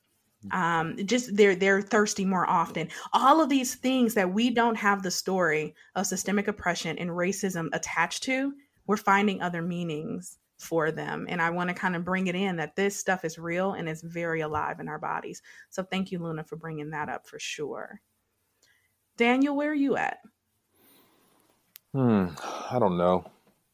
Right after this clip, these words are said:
Speaker 2: I don't know. I've, uh, I, I, I j-, I ju-, I've come to realize that I don't, I haven't grieved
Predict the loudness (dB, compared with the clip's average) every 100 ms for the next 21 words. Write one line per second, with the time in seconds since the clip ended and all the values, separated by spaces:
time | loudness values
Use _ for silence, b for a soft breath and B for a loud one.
0 | _ -8 -2 0 0 -2 -2 -8 _ _
1 | _ _ _ _ _ _ _ 2 4 4
2 | 4 6 6 4 0 -4 _ _ _ _
3 | _ _ _ _ _ _ _ _ _ _
4 | _ _ _ -20 _ _ _ _ -20 _
5 | _ _ _ _ b b b b b _
6 | 4 4 4 2 0 _ _ _ 4 6
7 | 6 2 4 8 10 10 8 6 8 8
8 | 6 -4 0 4 8 10 10 8 8 10
9 | 10 8 6 4 2 _ -2 2 4 2
10 | 0 -8 -4 4 6 8 6 2